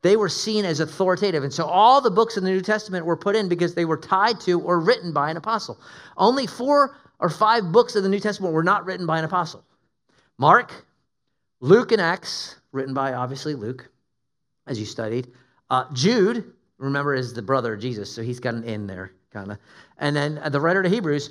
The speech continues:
whoever that is. And everything else is written by an apostle. But Luke is closely tied to an apostle, to Paul, 'cause he's on this missionary journey. That's how he knows what's going on with Paul. And Mark is closely tied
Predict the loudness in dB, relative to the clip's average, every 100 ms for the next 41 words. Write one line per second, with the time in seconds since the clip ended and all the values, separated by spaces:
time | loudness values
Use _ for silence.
0 | -10 2 4 4 4 0 0 -4 -8 -14
1 | -16 -20 _ _ _ _ _ _ _ -6
2 | -2 2 2 2 2 2 2 0 -2 0
3 | 0 0 0 -2 -4 -12 _ _ _ _
4 | _ -12 0 2 6 6 6 -2 -20 _
5 | _ _ -4 -2 -2 4 4 4 -2 -2
6 | -2 0 -2 -2 -2 -2 -2 -2 -4 -12
7 | -12 -12 -12 -8 -6 -6 -8 _ _ _
8 | _ -10 -6 -4 0 0 0 -2 -4 -4
9 | -4 -2 -4 -4 -2 0 2 0 -2 -4
10 | -2 -2 -2 -2 -4 -6 -10 -2 2 4
11 | 4 2 -4 -8 0 4 4 2 -2 0
12 | 0 2 0